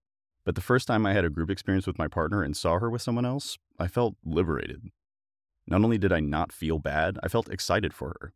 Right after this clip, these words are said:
what's known in the community as compersion. After our initial experience, I felt I could be totally honest and transparent with my partner about anything.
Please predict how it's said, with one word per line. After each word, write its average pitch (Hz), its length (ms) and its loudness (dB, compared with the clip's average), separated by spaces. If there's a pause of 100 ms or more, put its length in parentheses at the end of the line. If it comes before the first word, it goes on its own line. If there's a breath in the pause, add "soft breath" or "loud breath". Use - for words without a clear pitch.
what's - 360 -4
known 92 200 2
in 78 80 0
the 76 60 -4
community 78 380 0
as 69 120 -8
compersion. - 560 -4 (760)
After 104 260 2
our 92 100 6
initial 90 300 2
experience, 120 640 -2
I 87 120 2
felt 104 340 -2
I 90 60 0
could 92 120 -4
be 92 100 -2
totally 92 400 -2
honest 85 340 0
and 78 100 0
transparent 85 400 -2
with 85 120 -6
my 85 100 0
partner 95 260 -2
about 87 240 2
anything. - 440 -6